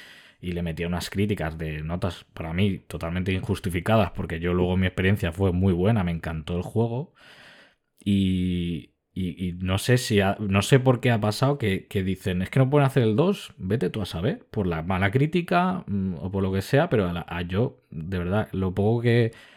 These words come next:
hablado con la gente de Days Gone, por ejemplo, le gusta a muchísima gente, le encanta, mm, a lo mejor no es su juego de la vida, pero oye, que es una experiencia que le gusta. Entonces,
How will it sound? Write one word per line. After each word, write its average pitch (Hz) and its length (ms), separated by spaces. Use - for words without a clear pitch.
hablado 107 200
con 110 80
la 101 80
gente 92 280
de 87 80
Days 92 160
Gone, 101 160
por 98 100
ejemplo, 120 300
le 104 80
gusta 95 320
a 87 40
muchísima 87 480
gente, 117 460
le 104 120
encanta, 101 800
mm, 95 240
a 95 80
lo 87 60
mejor 98 200
no 104 140
es 98 100
su 98 120
juego 101 260
de 104 60
la 104 100
vida, 131 320
pero 92 160
oye, 107 240
que 80 80
es 80 100
una 90 120
experiencia 92 340
que 120 80
le 101 60
gusta. 90 280
Entonces, 87 300